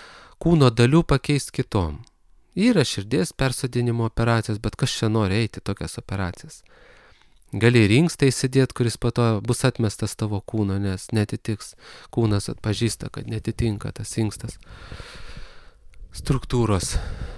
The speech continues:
Nu, nieks nenori. Nu, netgi savo plaukų, sakytų, „Amžinai būsi plikis“,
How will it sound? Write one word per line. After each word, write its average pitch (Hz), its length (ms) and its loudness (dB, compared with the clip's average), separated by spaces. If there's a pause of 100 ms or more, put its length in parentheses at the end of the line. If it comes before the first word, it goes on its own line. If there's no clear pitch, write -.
Nu, 95 240 0
nieks 131 400 2
nenori. 123 480 0 (960)
Nu, 80 140 -8 (180)
netgi 139 320 2
savo 139 320 2
plaukų, 131 540 6 (100)
sakytų, 110 400 -2
„Amžinai 117 320 4
būsi 110 240 -4
plikis“, 135 480 -2